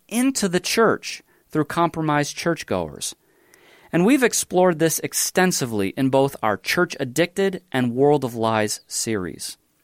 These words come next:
But there's still the home.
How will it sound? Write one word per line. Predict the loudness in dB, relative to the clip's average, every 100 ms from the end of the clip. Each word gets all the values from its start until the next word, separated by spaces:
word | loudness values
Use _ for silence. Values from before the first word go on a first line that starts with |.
| _ _ _ _ _ _ _ -4
But | 0 2 0 -6 -20 _ _ _ _ -6
there's | 2 2 2
still | -2 -2 2 2 2 0 -4
the | -4 -4
home. | -6 0 2 2 0 -6